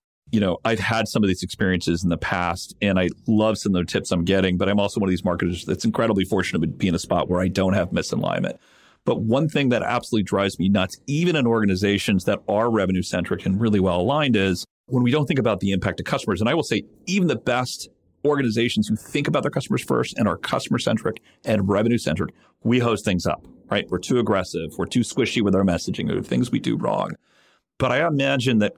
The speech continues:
organizations that are not revenue-centric are messier. In other words, the impact on the prospect and customer is poor. Is that your experience as well?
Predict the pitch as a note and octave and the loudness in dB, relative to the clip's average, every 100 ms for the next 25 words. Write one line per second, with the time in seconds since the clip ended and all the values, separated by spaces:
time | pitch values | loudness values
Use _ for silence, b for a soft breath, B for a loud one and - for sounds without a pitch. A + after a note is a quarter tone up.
0 | - A2 G#2+ G2+ F#2+ F#2+ F#2 F2+ F#2 G2 | -2 0 2 2 0 0 2 2 2 2
1 | B2+ A#2+ C#3 C#3 - B2+ C#3+ - - A2 | 2 0 2 0 0 0 0 -2 -2 2
2 | G#2+ G#2 - - E2+ E2 F#2+ F#2 D#2+ - | 4 2 0 0 0 2 2 2 0 -6
3 | b b b A2 A#2+ C#3+ C3+ A#2+ - A2 | b b b 2 2 2 0 -2 0 -2
4 | - G2 - G#2+ G2 F2+ G2 - G#2 E2+ | 0 -2 -2 -2 -2 -2 -2 -2 0 0
5 | E2 b b b A#2+ B2 - D3+ - - | -2 b b b -4 -2 0 0 0 -6
6 | _ _ _ _ A#2 C3+ E3 E3 - D3+ | _ _ _ _ -4 0 0 0 -2 -4
7 | D3 A2+ C3 F3 | -2 -2 0 -2